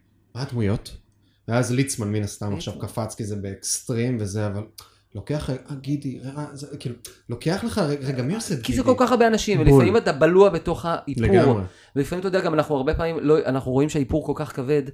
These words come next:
Speaker 1: ואיפה תחושת האומן האינדיבידואל בתוך הדבר הזה?
Speaker 2: אה, ת-, ת-, תגיד, תדייק לי מה, מה זאת אומרת? איפה אני
Speaker 1: אתה
Speaker 2: יכול
Speaker 1: לא מרגיש שאתה נבלע?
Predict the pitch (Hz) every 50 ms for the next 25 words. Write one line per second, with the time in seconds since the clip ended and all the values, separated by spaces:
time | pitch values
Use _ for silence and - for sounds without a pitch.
0 | - _ _ - 127 151 - 196 - - 139 - - 123 113 - 110 104 104 104
1 | 107 104 104 104 101 98 101 98 95 98 92 101 92 104 95 92 92 90 90 -
2 | 95 92 - 92 95 90 95 95 95 101 104 113 123 - - - - _ _ _
3 | _ _ _ _ _ _ _ - - - _ _ _ _ _ _ _ _ _ _
4 | _ _ - 147 135 131 127 123 123 123 120 117 123 120 117 123 127 131 127 123
5 | 117 110 - 120 120 127 127 117 - 123 120 113 113 113 107 110 120 120 107 -
6 | 117 113 110 110 120 - 247 113 110 - - 123 110 - - 113 110 110 - 123
7 | 120 120 123 120 123 120 - 170 156 143 131 120 123 123 123 120 - - 160 135
8 | 120 110 107 113 - - - _ _ - _ _ _ _ _ _ - 151 151 -
9 | 156 143 135 131 - 151 139 147 165 170 156 156 139 - 156 143 135 135 151 175